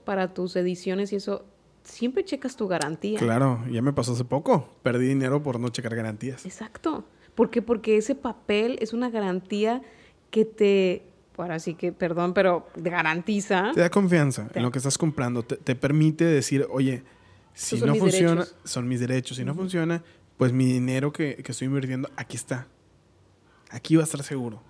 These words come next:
Speaker 2: Porque alguien me respalda porque tengo esta garantía".
Speaker 1: Exacto. Y, y fíjate que Dios dice, "Tú al pertenecerme, yo te di mi Espíritu Santo para que sea una garantía de lo que tú tienes en mí".
Speaker 2: Sí, te,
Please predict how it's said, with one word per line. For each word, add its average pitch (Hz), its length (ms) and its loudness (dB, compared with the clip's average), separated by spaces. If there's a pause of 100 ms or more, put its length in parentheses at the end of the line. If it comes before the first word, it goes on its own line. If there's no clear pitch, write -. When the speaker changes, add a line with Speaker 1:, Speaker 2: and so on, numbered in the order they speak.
(140)
Speaker 2:
Porque 120 380 -8
alguien 156 300 2
me 147 100 0
respalda 143 520 -4
porque 120 200 -8
tengo 120 220 -4
esta 117 140 -8
garantía". 107 400 -12 (160)
Speaker 1:
Exacto. 196 640 -8
Y, 214 240 -4
y 214 100 -2
fíjate 233 400 -4
que 240 140 -2
Dios 196 280 -2
dice, 208 360 -6 (840)
"Tú 247 200 2
al 294 140 -2
pertenecerme, 214 1000 -2
yo 220 140 -2
te 220 140 -2
di 214 120 -2
mi 220 140 -2
Espíritu 220 640 -6
Santo 202 580 -6 (640)
para 196 240 0
que 196 120 -4
sea 196 180 -4
una 208 260 -2
garantía 233 920 -6 (420)
de 196 200 2
lo 190 220 2
que 190 120 -4
tú - 180 -6
tienes 190 400 -2
en 175 140 -6
mí". 175 120 -12 (220)
Speaker 2:
Sí, - 220 -8
te, 123 160 -2